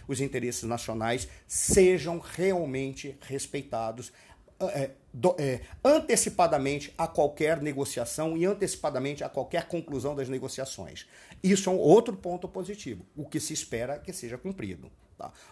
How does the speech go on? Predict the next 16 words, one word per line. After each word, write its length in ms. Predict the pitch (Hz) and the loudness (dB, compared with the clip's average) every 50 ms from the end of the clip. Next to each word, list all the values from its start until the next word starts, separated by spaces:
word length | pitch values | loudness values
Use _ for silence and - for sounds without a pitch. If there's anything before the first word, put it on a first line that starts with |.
| - _ - - - - - | -20 _ -20 -20 -20 -4 4
Para, 360 | - 180 180 180 180 190 185 - | 6 8 8 8 6 4 4 4
é, 200 | 156 160 156 156 | 4 4 4 2
para 440 | 156 - - 170 170 170 170 165 - | 2 2 4 4 6 6 6 4 4
um 140 | 180 170 165 | 0 -2 -2
ponto 420 | 165 - - 185 190 196 196 196 | 0 2 2 2 2 2 -2 -4
ficou 300 | 180 - 180 175 185 180 | -8 -8 -6 -6 -6 -6
claro 380 | 180 - 170 160 160 156 156 156 | -4 -2 -2 0 0 -2 -2 -4
também 520 | - - 160 156 135 135 139 147 160 156 - - - - - | -6 -8 -6 -6 -4 -4 -4 -4 -6 -8 -12 -16 -20 -16 -12
e 160 | 151 147 147 | -10 -8 -10
trouxe 460 | 151 - - 147 156 156 151 - - | -8 -10 -8 -6 -6 -6 -6 -8 -8
uma 140 | 151 156 151 | -8 -6 -6
grande, 380 | 135 - 143 156 160 156 165 - | -6 -6 -6 -6 -6 -8 -10 -10
uma 220 | - 156 156 156 147 | -10 -8 -6 -4 -4
grande 280 | 135 143 151 151 147 | -4 -4 -6 -6 -8
questão. 440 | 147 - 165 156 - - 117 98 80 - - - - - _ _ - - _ _ - - - - - - - - _ | -8 -8 -6 -6 -6 -6 -8 -8 -10 -12 -18 -20 -20 -20 _ _ -20 -20 _ _ -20 -20 -20 -20 -20 -20 -20 -10 _
Se 520 | - - - - 226 233 180 113 98 - | 6 8 8 8 8 6 4 2 -2 -6